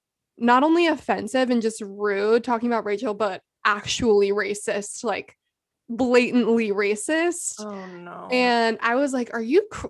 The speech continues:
Speaker 1: fucking, like," and especially after, like, that being on the video where she's like, "Please stop." It just makes me sad. I hope she comes back, and I hope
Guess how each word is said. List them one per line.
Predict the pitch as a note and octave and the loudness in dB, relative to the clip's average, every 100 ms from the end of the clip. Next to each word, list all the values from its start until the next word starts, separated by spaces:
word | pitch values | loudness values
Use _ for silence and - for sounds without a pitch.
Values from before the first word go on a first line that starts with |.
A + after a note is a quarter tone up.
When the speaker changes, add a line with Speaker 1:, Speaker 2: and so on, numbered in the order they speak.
| _ | _
Speaker 1:
fucking, | A#3+ A3+ C#4 A3+ | -2 0 -2 -2
like," | A3 A3 - _ _ | -2 -4 -4 _ _
and | B3+ C4+ - | 0 0 0
especially | C4 - - D#4+ - F4+ | -4 -4 -2 -2 0 0
after, | E4 - B3 G#3+ | 0 0 -2 -2
like, | F#3+ - G3+ _ _ _ G#3+ | -4 -8 -20 _ _ _ 2
that | A3+ A3 G3+ | 2 2 0
being | A3+ A#3 A#3+ | 2 2 2
on | - A3 A3 G#3+ | 0 0 0 -2
the | G#3 | -4
video | G3+ G#3 G#3+ | -4 -2 -2
where | G#3+ G#3 | -2 -4
she's | - A3+ | -10 -10
like, | G#3 G3+ | -10 -10
"Please | - G4 G#4+ | -2 -2 -2
stop." | - - C4+ G#3+ A#3 D4+ E4 - - - - _ | -14 -10 -4 0 2 2 0 -6 -18 -20 -20 _
It | - | -6
just | C4+ E4+ | -4 -2
makes | F4 D#4+ D#4+ | -4 -4 -6
me | D4+ | -6
sad. | A#3+ G3 G3 A3 A3 A#3 - C4+ - | -4 -2 0 0 0 -2 -4 -10 -4
I | B3+ | -2
hope | C#4 C4+ | 0 -2
she | D#4 | -2
comes | D#4 D4+ A#3+ | 0 0 0
back, | G3 F#3 G3+ G3 - - | 0 2 0 -2 -12 -4
and | A#3+ | -2
I | |
hope | A3+ B3+ B3 A3+ | 0 2 2 0